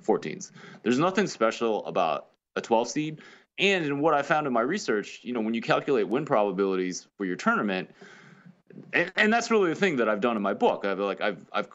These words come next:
tried to quantify, like, how these different strategies affect your win probability. There,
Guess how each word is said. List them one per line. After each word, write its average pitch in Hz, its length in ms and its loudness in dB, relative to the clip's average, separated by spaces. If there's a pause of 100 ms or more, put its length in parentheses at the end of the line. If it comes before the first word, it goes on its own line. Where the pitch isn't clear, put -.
(140)
tried 156 240 2
to 135 80 0
quantify, 110 680 0
like, 87 300 -4
how 113 480 0
these 98 380 -6 (120)
different 107 300 -4
strategies 87 760 -4
affect - 560 -6 (500)
your 117 120 -2
win 262 160 0
probability. 82 760 -4 (440)
There, 139 140 2